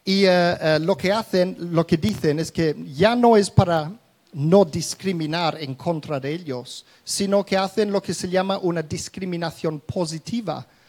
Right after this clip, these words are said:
Y, eh, este de la discriminación positiva es muy malo, es algo político muy malo que hemos visto en otras situaciones, en otros países, que no funciona.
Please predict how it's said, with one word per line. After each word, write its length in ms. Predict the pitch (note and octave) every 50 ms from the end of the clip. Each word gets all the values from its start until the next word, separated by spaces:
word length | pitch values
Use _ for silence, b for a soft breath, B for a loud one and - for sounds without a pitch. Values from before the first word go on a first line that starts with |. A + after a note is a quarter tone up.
| b b b b b b b _ -
Y, 240 | D#3 D#3+ D#3 D#3
eh, 340 | D#3 D3+ D3+ D3+ D3 D3 D3 F3+
este 220 | G3+ G#3 - - A#3+
de 120 | A3+ A#3
la 120 | A3 G#3+ G3
discriminación 800 | F#3+ G#3 - - - G#3+ G3+ G3 F#3+ F#3+ F3 - - F3+ E3+ D#3
positiva 640 | - F3+ D#3+ D#3 E3 - E3+ E3 D3 D3+ F3 -
es 280 | F3 E3+ D#3+ C#3 - - _ _
muy 320 | - C#3+ D#3+ F#3+ B3 D4
malo, 500 | B3+ F3 E3+ F#3+ G#3+ C4 B3+ F#3+ D3 B2
es 120 | B2 C3 D3
algo 260 | F3+ F#3+ F3+ F3 F3
político 500 | - - F3+ F#3 G#3 - - F3+ - G3
muy 240 | D#3+ E3 G3 A3+ A3
malo 340 | F#3+ F#3 F3 F3 F#3+ F#3+ F#3 B B B B B B
que 140 | - - E3+
hemos 260 | E3 E3 E3 D3 C#3
visto 360 | D#3+ F#3+ - - - F#3+ F3+
en 80 | E3+ F3
otras 260 | E3+ - - E3+ D#3
situaciones, 680 | - - E3+ - E3+ E3 D#3 - - F3 E3+ E3+ E3 D3
en 100 | D#3 D#3
otros 240 | D#3 D#3 D#3+ C#3 C3
países, 500 | _ E3 D3+ D#3 D3+ - E3+ D#3 D3 b b b b b b
que 100 | _ -
no 160 | E3+ E3 E3 D3
funciona. 580 | - D#3 C#3+ C3 - A3 A3 A3+ F#3 B2+ B2+